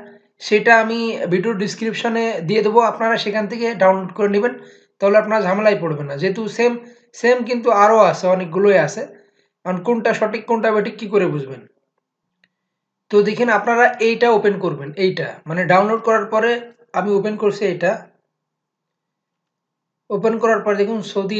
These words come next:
ইলেকট্রনিক কোম্পানি, আপনার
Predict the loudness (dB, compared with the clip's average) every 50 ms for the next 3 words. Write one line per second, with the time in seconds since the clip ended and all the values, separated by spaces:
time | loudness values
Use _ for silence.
0 | 0 2 2 2 2 0 -2 -2 -2 -4 -6 -4 -4 -4 -4 -4 -8 -8 -8 -10
1 | -14 -20 _ _ _ _ _ _ _ _ _ _ _ _ _ _ _ _ _ _
2 | _ _ _ _ _ _ _ _ _ _ _ _ _ _ _ _ _ _ -10 -6
3 | 0 2 2